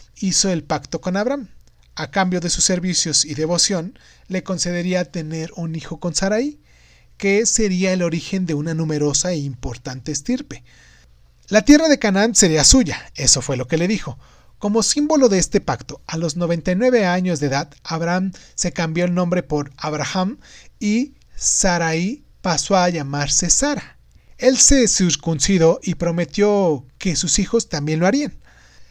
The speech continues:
Sara dio a luz a Isaac en cumplimiento del pacto entre Abraham y Dios. Cuando Isaac era ya un jovencito, Dios le pidió a Abraham que lo sacrificara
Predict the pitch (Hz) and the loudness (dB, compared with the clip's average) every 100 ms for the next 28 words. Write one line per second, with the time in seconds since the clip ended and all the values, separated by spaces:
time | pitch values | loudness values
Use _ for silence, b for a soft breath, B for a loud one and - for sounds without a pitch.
0 | b - 262 269 269 190 202 196 175 185 | b 6 8 8 6 4 4 6 4 2
1 | 190 196 185 - 240 226 - - - 175 | 2 0 0 0 -2 -2 -6 -14 -8 -8
2 | 147 170 185 180 180 - 196 160 143 143 | -6 -4 -2 -2 -4 -4 -4 -4 -4 -4
3 | 143 170 156 147 135 131 135 131 147 160 | -4 -8 -6 -4 -4 -4 -6 -8 -8 -8
4 | 156 247 - - - b b b b b | -6 -4 -2 -2 -4 b b b b b
5 | b - 196 208 - 285 294 - - _ | b -4 -2 0 2 2 2 -6 -20 _
6 | _ - 196 220 156 185 185 180 - 151 | _ -8 -2 -2 0 -2 0 -2 -4 -6
7 | 123 - 139 - - _ - 139 156 156 | -4 -4 -6 -10 -18 _ -10 -4 -2 -2
8 | 165 151 147 135 143 143 131 127 127 127 | -2 -4 -4 -2 -2 -2 -4 -6 -8 -10
9 | - 139 123 123 113 120 127 - 120 127 | -10 -8 -4 -6 -6 -12 -12 -6 -6 -6